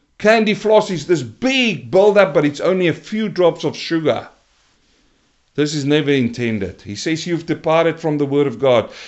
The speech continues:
And so many people these days are departing from the word. And it's not something that happened quickly.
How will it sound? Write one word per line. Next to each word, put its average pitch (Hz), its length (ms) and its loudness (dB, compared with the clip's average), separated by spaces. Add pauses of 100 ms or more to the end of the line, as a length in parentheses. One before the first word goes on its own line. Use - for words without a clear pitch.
(100)
And 120 180 -2
so 170 280 2
many 156 280 0
people 147 440 -2
these 127 280 -4
days 135 280 0
are 123 120 2
departing 123 540 0
from 120 280 -2
the 113 100 -2
word. 110 440 0 (1500)
And 117 140 -2
it's 139 200 -4
not 165 220 2
something 147 500 0
that 135 160 4
happened 131 640 -2
quickly. 123 920 -2